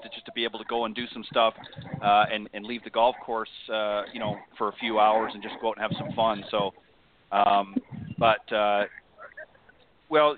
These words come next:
you know, Avery, we, we wanna take this opportunity to thank you for joining us this morning. I know you gotta go, uh, to, to work on your practice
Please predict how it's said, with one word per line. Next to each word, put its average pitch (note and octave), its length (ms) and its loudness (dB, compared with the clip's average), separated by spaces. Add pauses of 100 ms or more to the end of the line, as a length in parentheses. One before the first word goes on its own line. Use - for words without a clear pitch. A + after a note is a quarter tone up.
you D#3+ 100 -4
know, D3+ 240 2
Avery, D#3+ 420 -2 (100)
we, C#3+ 100 -2
we - 40 2
wanna D#3+ 160 2
take D#3 160 -6
this C3 140 -6
opportunity C3+ 340 -2
to - 80 -10
thank C#3 160 2
you - 80 -16
for B2+ 80 -10
joining B2+ 300 -2
us B2+ 160 -4
this B2 80 -12 (100)
morning. B2+ 220 2
I - 20 4
know B2 140 2
you B2+ 100 -2
gotta B2 160 4
go, B2 340 2 (400)
uh, G#2+ 280 6
to, G#2+ 300 0
to G#2 220 -8 (520)
work B2 160 0
on B2 80 2
your A2 80 -2
practice B2+ 380 2